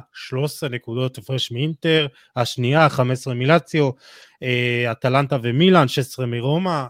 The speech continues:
אה, אין מצב שמישהו לוקח ממנה, לא, לא, לא בגללה, אלא בגלל, אה,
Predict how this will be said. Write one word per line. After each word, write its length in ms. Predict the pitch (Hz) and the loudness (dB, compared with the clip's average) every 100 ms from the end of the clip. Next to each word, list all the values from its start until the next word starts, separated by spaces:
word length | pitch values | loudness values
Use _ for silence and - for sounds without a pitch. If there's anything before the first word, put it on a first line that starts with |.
| - | -10
אה, 680 | 131 123 120 120 117 120 120 113 - _ _ _ _ _ _ _ _ _ _ _ - | -8 -8 -8 -8 -10 -10 -10 -14 -18 _ _ _ _ _ _ _ _ _ _ _ 0
אין 220 | 185 240 | 2 2
מצב 240 | 269 240 233 | 0 -2 -2
שמישהו 420 | - 220 214 233 | 0 -2 0 -2
לוקח 360 | 190 180 220 | 0 2 2
ממנה, 340 | 208 170 143 127 - - - | 2 0 0 -2 -6 -20 -2
לא, 200 | 143 226 175 | 4 4 4
לא, 220 | 185 175 | 0 2
לא 120 | 208 | 2
בגללה, 760 | 277 247 202 160 180 233 143 | 2 0 2 4 4 4 2
אלא 140 | 139 139 | 0 -2
בגלל, 440 | 127 135 139 135 147 _ - | -4 -2 -2 -2 -6 _ -8
אה, 260 | 135 131 | -6 -6